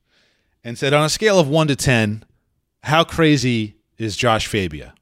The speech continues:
And I responded, "On a scale of one to ten,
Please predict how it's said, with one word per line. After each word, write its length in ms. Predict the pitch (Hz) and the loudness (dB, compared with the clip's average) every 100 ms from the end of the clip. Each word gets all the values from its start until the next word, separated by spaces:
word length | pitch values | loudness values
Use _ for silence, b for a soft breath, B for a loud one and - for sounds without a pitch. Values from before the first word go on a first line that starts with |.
| _ _ _ _ _ _ _ _ _ _ _ | _ _ _ _ _ _ _ _ _ _ _
And 140 | - 143 | -6 -2
I 40 | |
responded, 760 | 160 170 - 202 202 180 160 135 b b | 0 0 0 0 2 2 0 -8 b b
"On 80 | 139 | -4
a 60 | 151 | -2
scale 320 | - 220 214 | 0 4 4
of 80 | 156 | 4
one 160 | 170 | 2
to 80 | 156 | 0
ten, 440 | - 160 156 151 | 0 0 0 -4